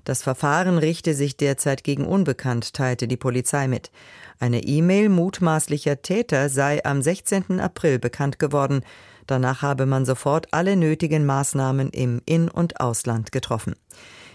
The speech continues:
In Österreich, Tschechien und der Slowakei waren insgesamt fünf manipulierte Babynahrungsgläser entdeckt worden.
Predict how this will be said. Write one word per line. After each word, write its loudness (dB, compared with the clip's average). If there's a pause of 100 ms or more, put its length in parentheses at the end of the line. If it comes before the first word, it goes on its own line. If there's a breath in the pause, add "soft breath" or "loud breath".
In -2
Österreich, 0
Tschechien 0
und -2
der 2
Slowakei 0
waren 2
insgesamt 0
fünf -2
manipulierte 2
Babynahrungsgläser 0
entdeckt -2
worden. 2